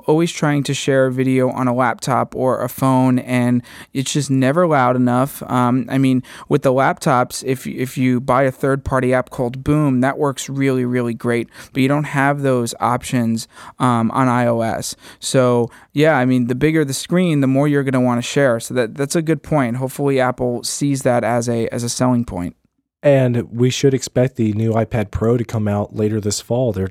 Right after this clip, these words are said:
Speaker 2: they're talking about a November release. That's pretty interesting. I'll be glad to try it out. I don't see myself upgrading from my iPad Air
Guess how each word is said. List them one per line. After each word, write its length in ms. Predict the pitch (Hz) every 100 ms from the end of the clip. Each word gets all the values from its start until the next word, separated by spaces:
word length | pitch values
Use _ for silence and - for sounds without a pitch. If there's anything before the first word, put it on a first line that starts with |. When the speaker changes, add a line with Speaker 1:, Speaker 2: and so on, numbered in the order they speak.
| -
Speaker 2:
they're 160 | 104 101
talking 320 | - - 98
about 400 | 95 104 101 -
a 140 | 104
November 480 | 104 101 101 110 110
release. 540 | 104 92 92 120 92 -
That's 260 | 95 -
pretty 260 | - 117 101
interesting. 440 | 113 104 - 95
I'll 80 | 98
be 100 | 104
glad 260 | - 101 101
to 40 |
try 240 | 95 113 104
it 80 |
out. 320 | 98 104 95 - _ _ _ _
I 60 | 123
don't 220 | 143 -
see 140 | -
myself 480 | 131 120 - 123 - -
upgrading 600 | 117 - 113 98 92 95
from 300 | - 110 101
my 140 | 95
iPad 440 | 95 104 104 92 87
Air 380 | 98 107 90